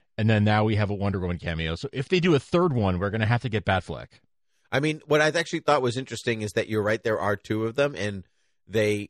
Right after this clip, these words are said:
Speaker 2: did talk about a Batman one, but I guess it got nixed. Like, they
Speaker 1: Okay.
Speaker 2: weren't gonna do it because at the time, and I would say probably even moving forward, that the,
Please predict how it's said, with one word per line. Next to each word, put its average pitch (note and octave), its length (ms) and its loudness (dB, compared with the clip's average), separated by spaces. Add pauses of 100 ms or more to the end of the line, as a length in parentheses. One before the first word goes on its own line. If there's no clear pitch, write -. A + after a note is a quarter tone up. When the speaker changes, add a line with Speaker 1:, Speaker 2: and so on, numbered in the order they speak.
(140)
Speaker 2:
did D3 260 -4
talk G#2 220 -2
about F#2 220 -6
a E2 40 -8
Batman F2+ 440 -6
one, E2 340 -6
but F#2+ 160 -4
I F2+ 60 -4
guess G#2 240 -2
it F#2+ 60 -8
got D#2+ 180 -8
nixed. - 480 -10 (320)
Like, F2+ 180 -6
they A2 140 0
Speaker 1:
Okay. G#2+ 180 2
Speaker 2:
weren't F#2 140 -4
gonna E2+ 180 -6
do D#2+ 220 -6
it D2 180 -10 (340)
because F#2+ 640 -2 (1120)
at A2 140 -2
the G2 80 -10
time, A#2+ 420 -4
and G2 80 -6
I F#2 60 -6
would F2+ 160 -6
say G#2 160 -2
probably F2+ 400 -6
even F2 300 -8
moving E2+ 280 -8
forward, E2+ 400 -6
that D#2+ 240 -8
the, D#2 140 -10